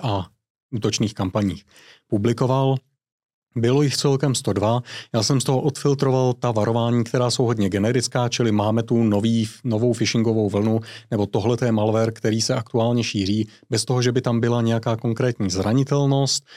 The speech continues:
nebo že by tam byla nějaká časově velice urgentní reakce, kterou musí ty varované subjekty provést. Z čehož, eh, nebo což mi umožnilo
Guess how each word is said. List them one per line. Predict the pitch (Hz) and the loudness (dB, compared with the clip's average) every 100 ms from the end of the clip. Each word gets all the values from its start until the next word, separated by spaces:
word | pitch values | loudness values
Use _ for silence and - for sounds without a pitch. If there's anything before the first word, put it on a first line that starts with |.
| - _ | -20 _
nebo | 117 117 117 | -2 0 2
že | 117 | 2
by | 113 | 0
tam | 113 117 117 107 | 0 2 2 2
byla | 110 110 117 | 2 2 2
nějaká | 113 113 110 120 117 | 2 0 0 -2 -2
časově | - 110 - 120 107 110 113 110 110 123 | -2 -2 -2 -2 0 2 2 2 -2 -4
velice | 107 98 110 127 - 143 | -4 -2 0 0 0 -2
urgentní | 131 107 110 110 117 101 | 0 0 -2 -2 0 0
reakce, | 98 101 - | 0 -2 -4
kterou | 107 110 104 | -4 -2 0
musí | 101 98 - 104 104 104 - _ | 0 0 0 0 0 -2 -10 _
ty | 107 | -2
varované | 101 101 107 110 | 0 0 0 0
subjekty | - 104 127 - 98 - _ | -2 0 0 -2 -6 -8 _
provést. | 95 92 90 95 - _ _ _ _ _ _ _ | -4 -4 -4 -6 -8 _ _ _ _ _ _ _
Z | - - | -8 -4
čehož, | - 120 131 127 - - - - - | -2 0 0 0 -2 -4 -6 -10 -6
eh, | 113 107 104 104 _ _ _ _ - | -2 0 -2 -6 _ _ _ _ -8
nebo | 110 | -4
což | - 120 | -2 0
mi | 135 | 0
umožnilo | 117 113 113 120 | 0 0 0 0